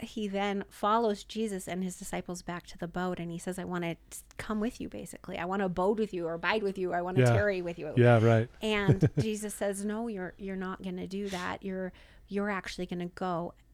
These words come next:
Speaker 1: back and you're gonna tell everyone what great compassion I had on you. And you're gonna tell everyone what I've done for you." And what I love,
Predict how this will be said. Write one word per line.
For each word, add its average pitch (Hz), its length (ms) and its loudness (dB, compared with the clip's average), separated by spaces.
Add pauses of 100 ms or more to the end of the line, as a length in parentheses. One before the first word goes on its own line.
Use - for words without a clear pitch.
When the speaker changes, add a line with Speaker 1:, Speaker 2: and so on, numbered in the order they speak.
(100)
Speaker 1:
back 175 360 -6
and 190 160 -4
you're 190 120 -6
gonna 180 220 -8
tell 196 360 -4
everyone 175 640 -8 (220)
what - 240 -6
great 190 240 -6
compassion 180 580 -8
I 180 120 -10
had 190 260 -8
on - 200 -12
you. 196 220 -10 (460)
And 196 160 -4
you're 196 140 -2
gonna 208 200 -4
tell 233 260 -4
everyone 180 520 -6
what 175 160 -4
I've 180 200 -4
done 220 220 2
for - 160 -8
you." 185 300 -8 (720)
And 220 180 -2
what 226 160 2
I 226 100 0
love, 214 500 0